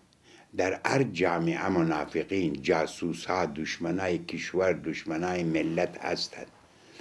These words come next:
خود از امو ملت می‌دانند، از امو کشور می‌دانند، از امو دین می‌دانند، ولی منافقن.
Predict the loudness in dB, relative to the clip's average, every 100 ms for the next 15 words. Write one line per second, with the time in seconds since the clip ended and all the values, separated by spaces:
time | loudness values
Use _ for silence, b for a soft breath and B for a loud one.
0 | B 0 4 6 6 6 4 4 4 2
1 | 4 4 2 0 2 2 4 4 2 2
2 | 0 -2 -6 0 2 2 2 0 2 0
3 | -2 -6 B B -2 0 0 0 0 0
4 | 0 2 4 4 4 4 2 0 -2 -6
5 | B B 4 8 8 8 4 2 -2 -6
6 | -8